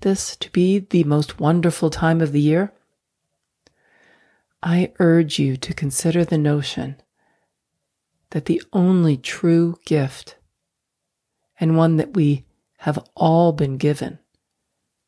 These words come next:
is the gift of the present.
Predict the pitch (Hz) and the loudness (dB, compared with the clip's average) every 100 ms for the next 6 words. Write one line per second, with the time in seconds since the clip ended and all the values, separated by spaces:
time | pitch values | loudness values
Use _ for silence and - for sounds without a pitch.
0 | _ _ _ _ _ _ _ - 185 202 | _ _ _ _ _ _ _ 0 0 2
1 | - - 156 - 175 - 170 - - 151 | -2 -6 -2 0 0 0 -2 -2 -4 -2
2 | 165 165 - - | 0 -2 -6 -18